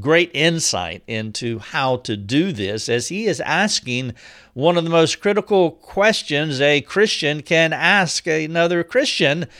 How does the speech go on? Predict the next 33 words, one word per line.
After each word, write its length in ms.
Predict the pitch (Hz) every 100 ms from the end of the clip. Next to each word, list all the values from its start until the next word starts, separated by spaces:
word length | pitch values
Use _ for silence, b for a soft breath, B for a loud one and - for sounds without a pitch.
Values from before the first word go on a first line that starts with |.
| B B B -
"Are 480 | 143 170 185 190 143
you 480 | 135 156 156 180 -
in 460 | 135 143 151 160 -
the 140 | 151
faith?" 600 | 156 202 247 147 101 - - b b b b _ _ _ _
Now, 240 | 120 123 127
of 100 | 117
course, 380 | 135 120 131 123
the 260 | 123 113
big 220 | 117 185
question 540 | - - 139 - 131 120
here, 320 | 110 120 131
here 420 | - 139 127 120 156
is, 420 | 113 117 123 113 B B B B _ _
how 320 | 113 127 131 127
do 100 | 131
you 300 | 123 113 107
know? 600 | 120 117 85 82 92 95 _ _ _ _ _ _ _ _ _ -
And 140 | 180
so 160 | 247 208
the 100 | 208
real 220 | 247 190
issue 540 | 175 165 - 131 123
here 340 | 117 120 110 110
is, 180 | 123 123
what 200 | 135 120
does 200 | 117 107
it 100 | 107
mean 360 | 117 131 120
to 180 | - 98
test 420 | - 123 107 -
yourself 440 | 87 85 101 95 -
or 320 | 90 117